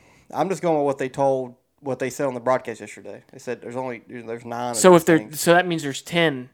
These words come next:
Speaker 1: There's ten.
Speaker 2: in all.
Speaker 1: Yeah.
Speaker 2: And then there's,
Speaker 1: 'Cause
Speaker 2: what,
Speaker 1: Charlotte
Speaker 2: s-,
Speaker 1: lost a date from the
Speaker 2: Yeah.
Speaker 1: is the
Speaker 2: And
Speaker 1: Roval
Speaker 2: Chicagoland's
Speaker 1: now.
Speaker 2: gone.
Speaker 1: Chicagoland's gone. Texas is just an exhibition race now.
Speaker 2: Yeah. So
Speaker 1: Uh,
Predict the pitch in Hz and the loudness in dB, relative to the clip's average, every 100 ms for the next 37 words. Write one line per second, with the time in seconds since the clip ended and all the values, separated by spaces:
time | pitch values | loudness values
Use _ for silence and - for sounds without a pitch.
0 | - 127 - 139 120 151 131 123 113 - | -16 -12 -6 -4 -2 -2 -2 -6 -8 -18
1 | _ 110 95 - 143 139 135 131 131 127 | _ -12 -12 -8 -10 -8 -8 -6 -6 -6
2 | 123 147 127 - 139 151 170 180 170 - | -2 0 0 0 4 6 6 4 2 -2
3 | 135 131 131 139 123 123 123 - - 113 | 0 2 2 -4 -4 -2 -4 -10 -16 -12
4 | 110 110 139 113 104 _ _ _ _ _ | -10 -10 -8 -10 -12 _ _ _ _ _
5 | _ 127 - 117 - 120 117 127 117 165 | _ -20 -16 -16 -10 0 2 2 4 8
6 | 160 156 143 139 135 135 127 123 131 127 | 8 8 4 2 -2 -2 0 0 0 -2
7 | 131 127 123 123 113 113 110 110 - _ | -2 -4 -6 -6 -4 -4 -6 -10 -16 _
8 | _ _ _ 139 131 - 131 117 131 120 | _ _ _ -4 -4 -6 -12 -6 -6 -6
9 | _ - 113 104 120 - 120 117 113 110 | _ -12 -8 -8 -8 -6 -6 -6 -8 -8
10 | 110 110 - 110 110 110 117 - - - | -8 -10 -14 -10 -10 -10 -14 -20 -20 -20
11 | _ _ _ _ _ _ _ _ _ _ | _ _ _ _ _ _ _ _ _ _
12 | - - 139 113 110 107 | -4 2 4 4 0 -4